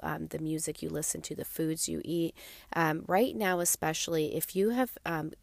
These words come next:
made that commitment to, um, you know, wanna make that change within yourself. If you've been listening to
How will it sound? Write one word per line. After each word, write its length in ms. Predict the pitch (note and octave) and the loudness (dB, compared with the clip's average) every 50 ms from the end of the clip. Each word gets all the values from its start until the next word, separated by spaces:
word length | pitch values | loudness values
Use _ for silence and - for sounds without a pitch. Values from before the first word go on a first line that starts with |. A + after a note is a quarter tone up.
| _ - - | _ -10 -4
made 260 | E3 E3+ E3 D#3+ - | 0 0 0 2 2
that 200 | - D#3+ E3 - | 0 -2 -2 -2
commitment 640 | - - E3 D#3+ D#3+ D3+ - - D#3 D3 C#3+ D#3 - - - - - - - - | -4 -6 -4 -2 -4 -4 -4 -4 -2 -2 -2 -4 -6 -10 -16 -18 -20 -16 -4 2
to, 440 | - - - F#3 F3 E3 D#3+ D#3+ - | 2 4 4 6 4 6 8 8 8
um, 380 | - D#3+ D#3 D3+ D3+ D3+ D#3 - | 8 8 4 4 4 2 0 -2
you 160 | - E3+ E3 | 0 0 2
know, 100 | D#3 D3+ | 2 2
wanna 320 | D3+ D#3+ E3 D#3+ E3 E3+ E3+ | 2 2 6 6 8 8 8
make 260 | E3 D#3 D#3 - - | 8 6 4 4 4
that 200 | E3 D#3 - - | 2 2 2 2
change 400 | - - - E3+ D#3 D#3 - - | 0 2 4 4 4 4 2 2
within 300 | D3+ D3+ - E3 D3+ D#3 | 0 0 2 0 0 0
yourself. 420 | D#3 D#3 - - - D#3 D#3 - | 0 2 2 4 4 2 0 -2
If 160 | D#3+ E3 - | -4 -6 -2
you've 220 | F#3 G3 G3 - - | -2 -2 -2 2 4
been 160 | A3 G#3 F#3+ | 4 6 6
listening 500 | F3 E3+ D#3+ - - E3 E3 D#3+ D#3 D#3+ - | 6 4 6 6 6 6 4 2 2 2 0
to 340 | - - D#3+ D#3 D3+ D3+ | 2 4 6 6 6 4